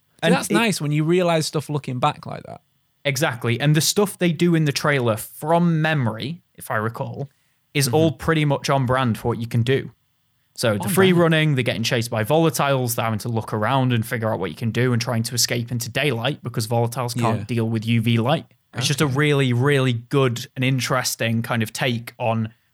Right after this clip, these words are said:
Speaker 1: what a character's day would be like in that universe.
Speaker 2: Yeah, yeah. Very cool. I, I, it's still a game I've never played. It's, it's one I want to play. My brother absolutely loved it. He,
Speaker 1: We'll
Speaker 2: he
Speaker 1: do it
Speaker 2: played through
Speaker 1: multiplayer.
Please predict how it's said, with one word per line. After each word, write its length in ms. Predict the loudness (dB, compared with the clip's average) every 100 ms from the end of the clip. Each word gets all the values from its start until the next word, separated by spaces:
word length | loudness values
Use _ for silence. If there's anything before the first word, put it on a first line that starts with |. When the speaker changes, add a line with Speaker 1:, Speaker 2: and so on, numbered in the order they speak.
| _
Speaker 1:
what 280 | -2 0 0
a 40 | -2
character's 580 | -2 0 0 -2 -4 -6 -4
day 220 | 0 2
would 220 | 2 2
be 160 | 2 0
like 320 | 0 -4 -4
in 80 | -2
that 140 | -2 0
universe. 540 | -2 -2 -4 -6 -10 _ _
Speaker 2:
Yeah, 320 | -4 -2 -2
yeah. 220 | -2 -4 -8 -10
Very 180 | -12
cool. 320 | -10 -10 -10 -12 _
I, 100 | -8
I, 140 | -6 -6
it's 140 | -6
still 340 | -8 -2 0
a 60 | 2
game 180 | 2 2
I've 80 | 2
never 160 | 0
played. 380 | 2 2 4 2
It's, 180 | -4 -8 -4
it's 240 | -4 0
one 140 | 2
I 20 | 4
want 260 | 4 2
to 60 | -4
play. 320 | -4 -2 -4 -4
My 180 | -4
brother 260 | 2 4 4
absolutely 380 | 2 -2 -6 -4
loved 240 | -4 -4
it. 120 | -6
He, 160 | -6 -6
Speaker 1:
We'll 100 | -2
Speaker 2:
he 40 | 2
Speaker 1:
do 80 | 4
it 100 | 4
Speaker 2:
played 260 | 2 0 0
through 80 | -2
Speaker 1:
multiplayer. 180 | -2